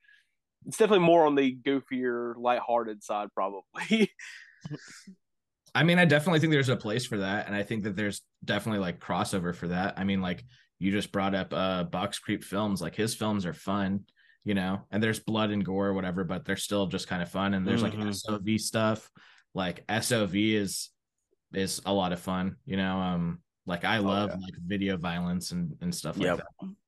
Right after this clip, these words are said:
Speaker 2: Like, and those aren't, I wouldn't say, like, I guess they're kind of extreme, but it's more like slap, like, slapstick funny kind of goofy
Speaker 3: Mm-hmm.
Speaker 2: stuff, you know? Um, yeah,
Speaker 1: It's like
Speaker 2: I
Speaker 1: the
Speaker 2: mean, go ahead.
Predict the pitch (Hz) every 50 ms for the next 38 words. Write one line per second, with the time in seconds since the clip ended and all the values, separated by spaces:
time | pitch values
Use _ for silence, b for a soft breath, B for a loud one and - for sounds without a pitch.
0 | _ _ _ _ _ _ _ - 92 87 87 87 - - - _ _ _ _ _
1 | - 107 107 113 117 117 120 113 107 - - - _ _ _ _ _ _ _ _
2 | - 110 113 117 107 95 - 117 107 98 98 92 90 - - _ _ _ _ _
3 | _ _ _ _ _ _ _ _ _ _ - - 143 151 175 170 - 151 - -
4 | - 113 110 127 127 110 101 95 - - - - 95 95 95 98 92 90 - -
5 | 98 - - 104 104 107 107 104 104 101 104 - - 95 90 - - - - -
6 | 98 92 98 101 - _ _ _ _ - 90 90 92 - - - 95 92 95 -
7 | - - 95 92 - - - 92 92 92 92 87 - 95 92 92 90 120 - -
8 | - _ - 135 127 - 156 156 147 139 127 123 120 117 113 110 107 - - -
9 | - - 85 82 82 87 87 - - _ - - _ - 92 90 85 80 80 87
10 | - - b b b b b _ _ _ _ _ _ _ _ _ _ _ _ _
11 | _ _ _ _ _ _ _ - 101 117 135 135 131 - - - 131 120 127 147
12 | 139 - 123 - - - - _ _ _ _ _ _ _ 127 120 110 104